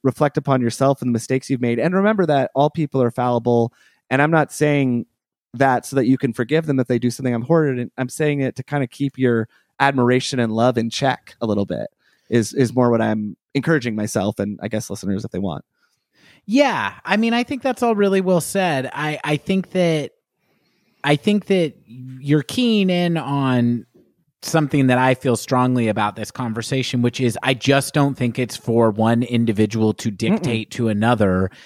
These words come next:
Speaker 2: how, what their relationship to art made by, I mean, we're all flawed human beings, but made by
Speaker 1: Mm-hmm.
Speaker 2: somebody who is exi-, who has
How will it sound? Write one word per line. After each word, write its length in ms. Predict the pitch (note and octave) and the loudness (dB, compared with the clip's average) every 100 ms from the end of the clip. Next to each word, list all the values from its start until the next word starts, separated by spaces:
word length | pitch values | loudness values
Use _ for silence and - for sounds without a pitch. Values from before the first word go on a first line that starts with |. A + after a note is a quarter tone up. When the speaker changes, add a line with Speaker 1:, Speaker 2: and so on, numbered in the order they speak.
| - _ _ _ - | -20 _ _ _ -6
Speaker 2:
how, 220 | C3+ C#3 | -4 -4
what 420 | A#2 A#2 C3 - | -2 0 0 0
their 240 | C3 C#3+ C3+ | 2 2 2
relationship 1000 | C3 B2 B2 - C3 A2+ - A2+ G#2+ - | 2 2 0 -2 -4 -4 -2 -2 -2 -6
to 260 | - A#2 - | -4 -2 -2
art 460 | B2 B2 A#2 G#2+ - _ _ _ G#2+ | 2 4 4 0 -6 _ _ _ -6
made 640 | A2 B2 B2 A#2+ A#2 A#2 - | -2 0 0 0 -2 -4 -8
by, 560 | A#2+ A2+ A2+ G#2+ G#2+ - | -6 -4 -4 -4 -6 -4
I 80 | C#3+ | -2
mean, 200 | C#3+ B2+ | -2 2
we're 160 | D#3 | 4
all 120 | E3+ E3 | 4 2
flawed 380 | - A#2+ A2 | 0 0 0
human 320 | G2 A#2+ A2 A2 | 0 -2 0 0
beings, 280 | B2+ G#2+ | 0 0
but 180 | - C3+ | 0 0
made 220 | C#3 C3+ | 2 2
by 120 | C3 C3 | 2 0
Speaker 1:
Mm-hmm. 120 | D#3+ | 2
Speaker 2:
somebody 380 | C3 B2 A#2+ A2+ | 0 0 0 -2
who 280 | C3 A#2+ | 0 2
is 300 | A#2 A2 G#2 - | 2 0 -4 -6
exi-, 500 | A#2+ G#2+ A#2 - A#2 | -8 -4 -6 -6 -8
who 200 | G#2+ B2 | -2 -2
has 640 | A2 - A#2 A2+ G#2+ - | -2 -4 -4 -4 -4 -6